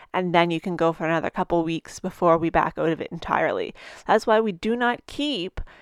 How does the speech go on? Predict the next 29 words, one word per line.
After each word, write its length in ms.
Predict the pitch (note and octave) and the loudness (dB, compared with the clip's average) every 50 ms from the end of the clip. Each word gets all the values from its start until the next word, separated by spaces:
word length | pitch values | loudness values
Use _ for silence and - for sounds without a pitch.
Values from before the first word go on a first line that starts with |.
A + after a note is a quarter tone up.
| _ - | _ -10
people 400 | - A3+ G#3+ F#3 F#3 F#3 F#3+ - - - | -6 -4 -2 4 6 6 6 6 4 0
in 380 | F3+ E3+ F3 E3 E3 E3+ - _ | -4 -4 -4 -4 -6 -8 -8 _
fat 200 | - F#3+ E3 - | 4 4 4 4
loss 300 | - E3+ E3 F3+ G3+ - | 4 2 0 0 -2 -4
or 120 | G3 F#3+ F3+ | -6 -4 -4
in 120 | E3+ F3 | -2 -2
a 60 | F3 | -2
deficit 560 | E3+ - - G3+ A3 - A3 - - D#3+ - - | -2 -2 -2 -2 0 -2 -4 -2 -2 -4 -4 -4
for 140 | - F3 | -4 -2
a 80 | D#3+ E3 | -2 -2
long 340 | E3 D#3 E3+ E3 D#3 E3+ G#3 | 0 2 2 2 2 2 0
period 240 | - - F3 F3 F#3 | -2 -2 0 0 0
of 60 | G#3+ | -2
time, 340 | - A3+ D3 D3+ D#3 F3 F#3+ | -2 0 0 0 0 -2 -4
because 300 | - - - A#3 G#3+ - - - | -8 -8 -6 -6 -6 -6 -8 -14
all 180 | - - C4+ F4+ | -10 -4 -2 -2
it's 120 | F4+ - | -2 -2
gonna 200 | - C#4+ C4+ B3 | -2 -2 -2 0
do 240 | A3 B3 C4 C#4 B3+ | 0 0 2 2 2
is 160 | - - F#3 | 2 0 -2
make 220 | G3+ G3+ F#3 F#3 - | -2 -2 -2 -2 -4
your 80 | F#3 | -6
metabolism 720 | F3 F3 - - - G3 G3 F3+ F#3 F#3 F3+ - F#3+ F3+ E3+ | -6 -6 -4 0 2 2 4 4 2 2 2 0 -4 -4 0
downgrade. 680 | F3+ E3+ E3+ F#3 G3 F#3+ A#3 A#3 C4 C#4+ D#4 F4 - - - - - - | 2 2 2 2 2 2 0 0 0 0 -4 -8 -10 -14 -20 -18 -8 -2
And 200 | - A3 G#3 G3+ | 0 0 2 4
if 280 | A#3 A#3 A3 - - - - | 2 2 0 -2 -8 -12 -6
you 180 | G#3 G3+ G3+ | -2 0 2
never 380 | F#3+ G3+ F#3 F3+ F#3 F#3+ F#3 F3+ | 2 2 4 4 4 4 4 2
build 460 | E3+ F#3 G3 F#3+ F#3 F3+ F3+ F3 | 2 2 2 4 4 4 2 0